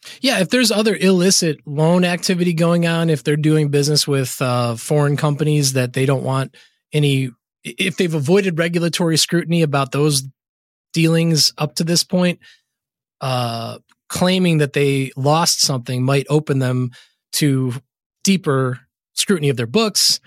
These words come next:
other loan activity that they've been involved in, and then suddenly things that they'd rather regula-, regu-,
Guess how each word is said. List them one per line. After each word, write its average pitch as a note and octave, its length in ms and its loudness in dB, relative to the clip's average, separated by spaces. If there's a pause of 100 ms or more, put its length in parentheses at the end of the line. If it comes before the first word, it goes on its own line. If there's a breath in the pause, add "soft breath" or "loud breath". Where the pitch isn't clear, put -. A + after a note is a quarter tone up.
(280 soft breath)
other D3+ 160 2
loan E3 300 2
activity D3+ 380 0
that C3 160 -2
they've C#3 100 0
been B2+ 140 -2
involved D3 420 0
in, C3+ 180 0
and C#3+ 80 0
then C#3 140 0
suddenly C3+ 540 0 (280 loud breath)
things E3+ 280 0
that D3+ 100 2
they'd C3+ 180 -2
rather C#3 300 0
regula-, C3 320 0 (160)
regu-, C3+ 300 -4